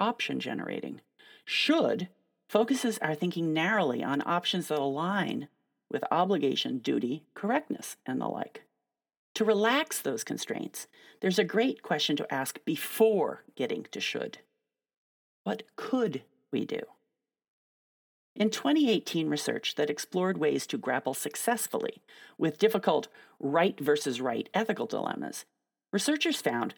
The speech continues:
that beginning a problem-solving conversation with "What could we do?"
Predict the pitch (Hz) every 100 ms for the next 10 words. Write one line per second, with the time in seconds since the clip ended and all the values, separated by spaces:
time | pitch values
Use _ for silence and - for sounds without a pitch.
0 | _ 151 - 151 190 233 277 220 - 165
1 | 160 151 - 139 139 131 - 135 131 131
2 | 127 123 123 113 117 - - _ - -
3 | - 359 320 139 - - -